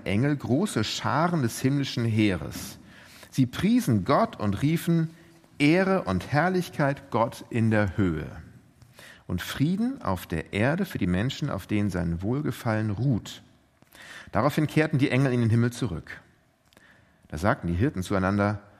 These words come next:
„Kommt, wir gehen nach Bethlehem, wir wollen sehen, was dort geschehen ist und was der Herr uns verkünden ließ.“ Sie machten sich auf den Weg, so schnell sie konnten, und fanden Maria und Josef und bei ihnen das Kind, das in der Futterkrippe lag.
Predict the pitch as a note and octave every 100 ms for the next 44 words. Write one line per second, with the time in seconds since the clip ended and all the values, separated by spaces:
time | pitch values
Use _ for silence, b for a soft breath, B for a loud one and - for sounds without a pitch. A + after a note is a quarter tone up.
0 | b b b - A2+ F#2+ G2 F#2+ D#3+ F3+
1 | - C3 C#3+ E2+ E2+ G2 G2+ G#2+ A#2 G#2
2 | F#2 B2+ F#3 A#3+ D3 D#3 - - C3+ -
3 | C3+ - D3+ F#2+ D#2+ C3+ - A2 F#2+ F#3
4 | G#3+ - A2+ B2+ E3 - C3 E3+ - A#2
5 | - A#3 - F2 D#2+ D2+ - - _ _
6 | _ - - - - - - A2 - B2
7 | A2 A2 F#2+ E2+ F#2+ D3+ - B B B
8 | B B2 C3+ B2+ G#2 - F#2+ G2 E3+ G#3+
9 | B B B B C3+ - F#3 A3+ D#3 C#3+
10 | A#2 A2+ D3+ G3 A2+ G2+ G2 C3 D#3+ F#3+
11 | B3+ - - - b b - F2 G2+ C3+
12 | B2+ G#2+ G#2 - A#2 D3 F3+ - - G#2
13 | - A#2 A2 G#2+ G2 E2+ - F2 G#2+ E2+
14 | C#2+ C2+